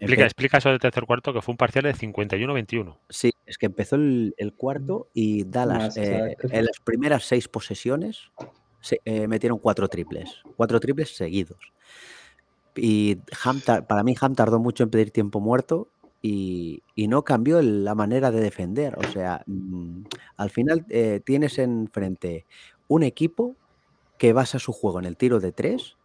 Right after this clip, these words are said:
Speaker 2: y que basa su juego en un jugador que es Luka Doncic. Luka Doncic, eh, yo creo que es junto a Antetokounmpo y Jokic, para mí, los jugadores, bueno, y podemos meter a LeBron si queréis, los jugadores más imparables de toda la liga, los únicos imparables.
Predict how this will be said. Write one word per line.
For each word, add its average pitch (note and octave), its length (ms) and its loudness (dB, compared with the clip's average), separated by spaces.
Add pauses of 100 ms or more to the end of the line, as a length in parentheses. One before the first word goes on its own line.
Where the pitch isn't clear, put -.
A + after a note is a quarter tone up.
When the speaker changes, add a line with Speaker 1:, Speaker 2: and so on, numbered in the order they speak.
(880)
Speaker 2:
y A#2+ 100 2
que B2 120 2
basa C3+ 240 0
su A2+ 160 -8
juego E3+ 520 4
en A#2 180 0
un B2 80 -2
jugador C3 400 0
que - 80 -2
es A#2+ 100 -4
Luka A2 220 -2
Doncic. E2 560 -10 (880)
Luka D#3 240 4
Doncic, D#3+ 480 -2 (360)
eh, G2+ 460 -2 (300)
yo D3 160 6
creo B2 240 2
que G#2+ 160 2
es G#2+ 80 -2
junto A2+ 400 -4
a G#2+ 60 2
Antetokounmpo G#2+ 920 0
y G2+ 120 2
Jokic, D3+ 340 0
para A#2 180 -2
mí, D3+ 160 0
los A2+ 240 -2
jugadores, A2 720 -4
bueno, G2+ 220 -4
y - 20 -4
podemos A2 400 2
meter G#2+ 220 0
a G2 60 0
LeBron G#2 260 -2
si G#2+ 100 -6
queréis, C#3+ 300 -4 (320)
los A#2+ 160 -2
jugadores C3+ 500 2
más B2+ 400 -2
imparables B2+ 640 -2
de A2 100 0
toda G#2+ 240 -2
la F2 120 -2
liga, E2+ 440 -12
los G#2+ 200 -6
únicos D3 300 -2
imparables. - 680 -8